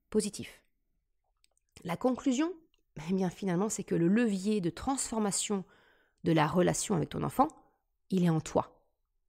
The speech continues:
Tu vois, même situation de départ et résultat opposé. Qu'est-ce qui a changé ? Eh bien, ton comportement,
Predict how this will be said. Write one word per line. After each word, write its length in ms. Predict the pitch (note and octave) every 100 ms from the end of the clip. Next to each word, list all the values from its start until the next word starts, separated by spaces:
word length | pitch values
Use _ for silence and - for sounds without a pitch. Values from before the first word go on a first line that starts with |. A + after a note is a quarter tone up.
| _ _ _ -
Tu 140 | G3
vois, 360 | F3 F#3 - _ _ _ _ _ _ E3+
même 380 | G3+ D4 D#4+
situation 400 | D4+ A#3+ A#3+ -
de 60 | A3
départ 460 | F3 - F#3+ - - _ _ _ _ - C#3+
et 120 | F#3
résultat 520 | F#3 F#3 F#3 A3+ A#3 _
opposé. 480 | G#3 G3+ E3+ C#3+ - _ _ _ _ _ _ _
Qu'est-ce 200 | - A#3
qui 120 | -
a 40 | A3+
changé ? 360 | A#3+ A#3 C#4 - _ _ _ _ _ _ _ -
Eh 100 | E3+
bien, 280 | F#3 F#3+ - _ _ -
ton 160 | C4
comportement, 540 | A3+ A3 D#3+ - D#3+